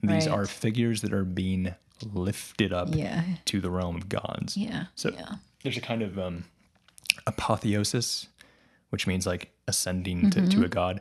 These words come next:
Speaker 2: Mm-hmm.
Speaker 1: Um, part of that is natural. People
Speaker 2: Mm.
Speaker 1: want to do this. People
Speaker 2: Mm.
Speaker 1: want to raise people up to gods. People want to follow celebrities and project all this really powerful material onto them. Like, uh, you know, Brad Pitt walks by and, like, no one needs to tell you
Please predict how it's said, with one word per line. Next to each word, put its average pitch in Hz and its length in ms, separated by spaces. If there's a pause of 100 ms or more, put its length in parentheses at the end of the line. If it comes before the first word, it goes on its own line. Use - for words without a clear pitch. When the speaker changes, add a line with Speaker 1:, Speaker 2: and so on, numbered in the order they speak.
Speaker 2:
Mm-hmm. 180 420
Speaker 1:
Um, 92 360 (420)
part - 280
of 98 80
that 98 260
is 87 460
natural. 113 680 (160)
People 104 240
Speaker 2:
Mm. 92 120
Speaker 1:
want 85 300
to - 60
do 117 120
this. 139 440
People 95 260
Speaker 2:
Mm. 92 180
Speaker 1:
want 92 400 (100)
to 104 320
raise 101 440
people 110 240
up 104 140
to - 80
gods. 110 480
People - 280
want 98 320
to - 80
follow 98 240
celebrities 104 760
and - 180
project - 560
all 107 160
this 92 300 (800)
really 87 200
powerful 92 320
material 98 380
onto 98 220
them. 107 260
Like, 87 360 (640)
uh, 87 280
you 87 100
know, 87 80
Brad 87 300
Pitt - 200
walks 85 260
by 90 560
and, 104 80
like, 90 180
no 90 200
one 110 160
needs 110 240
to 90 100
tell - 420
you - 280